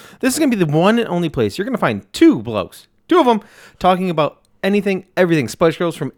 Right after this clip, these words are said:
A to Zig a Zig. Ah! My name is Mike Martin, and I can only do this with one, one other person hand in hand that's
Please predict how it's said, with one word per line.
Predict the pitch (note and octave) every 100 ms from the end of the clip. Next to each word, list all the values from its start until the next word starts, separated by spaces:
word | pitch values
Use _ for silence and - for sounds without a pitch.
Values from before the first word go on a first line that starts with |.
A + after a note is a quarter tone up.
| -
A | F#3+ G3+ A3
to | - B2+
Zig | C3 G3+
a | G3+
Zig. | E3+ F3 D#3 - _ _ _ _
Ah! | C#4+ D4+ D4 A3+ B2 A#2 - F2 - _ - - _
My | G#3 D4
name | D4
is | G#3+
Mike | D#3 C#3+
Martin, | G#2+ G2+ F2+ F#2+
and | E3
I | G3+
can | G#3 -
only | F#3+ F#3+ A3 G3+
do | C#3 D#3 E3+
this | A#2 F#2 - - _ _ _
with | C3+ A2+
one, | C#3+ D3+ C3+ C3
one | - D3 F#3+ A3+
other | G3+
person | D#3 E3 C#3+ F#2+
hand | D3 E3
in | C3+
hand | C#3 A#2 F2+ F2 _ - - - _
that's | A#2+ - -